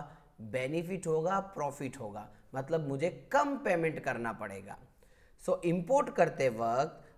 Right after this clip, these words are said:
अगर आपका rate increase होता है तो it's one type of loss, आपको extra payment करना पड़ेगा। और अगर आपका रेट decrease होता है तो it's one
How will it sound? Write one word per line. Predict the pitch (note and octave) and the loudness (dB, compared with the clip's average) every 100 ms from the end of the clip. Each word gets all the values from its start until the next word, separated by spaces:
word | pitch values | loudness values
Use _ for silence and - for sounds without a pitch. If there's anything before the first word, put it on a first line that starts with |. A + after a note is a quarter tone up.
| - | -6
अगर | C3 C#3+ F#3+ | 0 4 4
आपका | E3 C#3 - C#3 | 4 2 4 2
rate | A#2+ B2 B2+ - D#3+ | 4 2 0 -4 -4
increase | E3+ F#3+ A#3 B3 E3+ | -2 -2 0 2 4
होता | D3+ - | 4 4
है | D3 C#3+ | 2 2
तो | C#3 D#3+ | 0 -4
it's | C3+ A#2+ B2 | -6 -8 -4
one | B2 D3+ | -2 -2
type | D3+ C3+ C3+ C#3+ | 0 0 0 0
of | C3 B2 | 0 -2
loss, | A#2 B2+ F#3 - - | 0 0 0 -4 -10
आपको | A#2 - E3+ - | -10 -4 -2 0
extra | D3 - - D3 | -4 -6 -4 -2
payment | C3 A#2+ A2+ | 0 -2 -6
करना | A2+ G#2+ | -8 -8
पड़ेगा। | G#2 G#2+ G2+ G2 G#2 - - - - - | -8 -8 -10 -10 -14 -16 -20 -20 -8 -2
और | C#3+ | -2
अगर | D#3 E3 A#3 | 0 4 6
आपका | B3 F#3+ F#3 - D#3 | 6 4 2 2 2
रेट | C#3 D#3+ C#3+ C#3+ - - - - - - - - - - - - | 6 4 4 0 -4 -14 -18 -20 -20 -20 -20 -20 -20 -20 -20 -16
decrease | C3+ C#3+ F#3+ A#3+ C4+ A3 | -6 -2 -2 0 0 6
होता | E3 - B2 | 4 4 -2
है | G2+ G2+ - - - - - - - - | -4 -12 -16 -20 -20 -20 -20 -20 -20 -14
तो | - - | -10 -4
it's | D#3+ C3+ | -4 -2
one | B2 E3 | 0 0